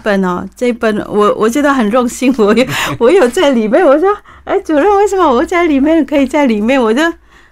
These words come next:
Speaker 1: 我也没有什么特别的。
Speaker 2: 嗯。
Speaker 1: 因为我到现在我还不知道我哪里不一样的。
Speaker 2: 为什么选你就对了。
Speaker 1: 对，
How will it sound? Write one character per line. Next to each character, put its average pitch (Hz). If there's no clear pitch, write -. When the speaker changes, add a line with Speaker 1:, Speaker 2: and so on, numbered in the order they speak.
Speaker 1:
我 202
也 269
没 247
有 240
什 233
么 226
特 233
别 180
的。 180
Speaker 2:
嗯。 131
Speaker 1:
因 370
为 320
我 196
到 302
现 302
在 269
我 202
还 233
不 233
知 202
道 208
我 180
哪 240
里 247
不 233
一 170
样 180
的。 214
Speaker 2:
为 175
什 147
么 147
选 156
你 127
就 123
对 135
了。 269
Speaker 1:
对， -